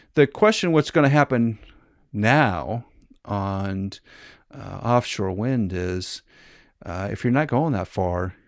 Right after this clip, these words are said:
it may be cheaper, overall cheaper, to do things D C until you get on shore and then convert it to A C and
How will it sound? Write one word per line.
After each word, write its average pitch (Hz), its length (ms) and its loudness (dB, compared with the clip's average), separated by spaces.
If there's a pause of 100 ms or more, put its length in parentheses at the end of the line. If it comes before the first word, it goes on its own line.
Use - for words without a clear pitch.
(640)
it 107 220 -8
may 113 120 0
be 120 140 -2
cheaper, 95 560 -8 (400)
overall 147 540 2
cheaper, - 560 -12 (560)
to 110 80 -10
do 123 160 2
things 113 320 -4
D 117 160 -2
C - 360 -4 (920)
until 117 260 0
you 107 60 2
get 113 120 2
on 98 140 0
shore 104 460 0 (440)
and 104 140 -2
then 101 140 0
convert 107 320 0
it 101 100 -2
to 98 100 -2
A 92 140 0
C 92 240 -6
and 90 160 -8